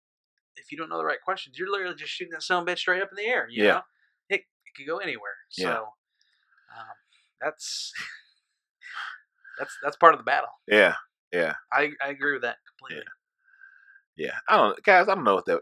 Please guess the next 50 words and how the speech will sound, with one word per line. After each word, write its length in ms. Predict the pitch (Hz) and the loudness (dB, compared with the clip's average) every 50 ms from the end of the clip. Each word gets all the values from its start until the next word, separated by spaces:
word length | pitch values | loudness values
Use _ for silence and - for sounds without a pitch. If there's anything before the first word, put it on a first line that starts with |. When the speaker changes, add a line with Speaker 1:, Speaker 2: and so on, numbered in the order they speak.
| _ - 85 | _ -10 -8
Speaker 2:
rant, 160 | 82 82 80 | -6 -4 -2
rant 220 | 85 87 80 78 | -2 -4 -4 -4
was. 500 | 82 87 85 85 87 90 - - - - - | -2 0 0 0 0 -2 -4 -10 -18 -18 -12
We 120 | - 127 120 | -10 -8 -8
just 180 | 101 90 82 | -8 -8 -10
ran 220 | 87 87 87 85 85 | -8 -6 -6 -6 -8
it. 100 | 82 - - | -10 -2 4
I 60 | 127 | 6
don't 140 | 160 135 117 | 6 6 6
know 100 | 113 110 | 4 4
what 60 | 110 | 4
we 60 | 123 - | 4 4
talked 140 | - 127 151 | 4 6 6
Speaker 1:
Well, 60 | 170 | 8
there, 100 | 180 180 | 8 8
Speaker 2:
about. 80 | 185 185 | 8 8
Speaker 1:
there's 180 | 180 160 139 | 8 6 4
good 180 | - 165 185 185 | 4 2 0 2
podcasters, 680 | - 196 190 180 175 - 190 190 202 - - 196 170 - | 4 2 2 2 0 -4 -4 -4 -4 -4 -6 -8 -6 -4
there's 200 | 135 120 110 - - | -6 -6 -6 -6 -6
bad 200 | 127 123 139 139 | -6 -6 -6 -6
podcasters. 260 | - - 147 156 - | -4 -4 -4 0 4
Speaker 2:
Yeah, 240 | 285 359 381 359 302 | 6 8 10 10 10
yeah, 280 | 254 277 330 359 359 320 | 10 8 6 6 6 6
Speaker 1:
and, 80 | 285 262 | 6 6
Speaker 2:
yeah. 400 | 330 359 359 302 175 123 98 - - - - | 4 6 8 8 8 8 6 4 -2 -8 -6
We 100 | 202 269 | -4 4
try 140 | - 214 208 | 10 10 10
to 40 | 196 | 12
be 60 | 196 | 10
one 160 | 190 190 175 | 10 8 8
of 80 | 170 135 | 8 8
the 80 | 175 202 | 8 8
Speaker 1:
um, 60 | 175 | 8
Speaker 2:
good 60 | 135 | 8
ones. 280 | 113 98 92 - - _ | 2 -2 -4 -8 -20 _
You 100 | - 139 | -8 -2
know 80 | 139 135 | 2 2
what 60 | 135 | 2
I'm 60 | 135 | 2
Speaker 1:
trying 140 | 135 160 147 143 | 4 4 4 4
to 20 | |
Speaker 2:
saying? 80 | 139 143 | 4 0
Speaker 1:
be 40 | - | 0
positive, 500 | - 143 139 147 156 151 151 156 143 135 | 2 2 2 2 2 -2 -4 -4 -2 -2
and 140 | 127 110 110 _ _ _ _ _ _ _ - - | -2 -4 -4 _ _ _ _ _ _ _ -8 -4
I, 240 | 139 143 156 156 143 _ _ _ 151 151 156 | -4 -2 -2 -4 -10 _ _ _ -18 -14 -10
man, 200 | 160 156 147 - _ _ _ _ - 175 | -10 -10 -10 -12 _ _ _ _ -8 -6
every 240 | 175 175 175 160 | -6 -4 -4 -4
day, 380 | 147 143 139 131 123 117 113 113 | -2 0 0 0 0 0 -4 -8